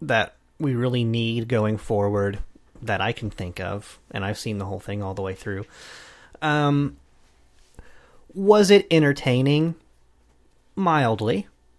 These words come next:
Did it make sense? Not even a little bit. So,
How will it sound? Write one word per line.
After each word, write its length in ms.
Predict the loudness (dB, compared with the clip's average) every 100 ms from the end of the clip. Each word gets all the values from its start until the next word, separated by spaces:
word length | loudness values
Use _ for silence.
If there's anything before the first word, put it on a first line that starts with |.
| _ _ _ _ _ _ _ _ _ _ _ _ _ _ _ _ _ _ _ _ -14
Did 200 | 2 4
it 100 | 4
make 280 | 2 0 0
sense? 640 | -2 2 2 2 -2 -8 -8 _ _ _ _ 2
Not 320 | 6 8 6
even 240 | 4 2
a 80 | 0
little 260 | 0 -2 0
bit. 360 | 2 2 2 -10 -20 _ _ _ -20 _ _ _ _ _ _ -10
So, 1080 | -8 -6 -4 0 4 6 4 4 2 -2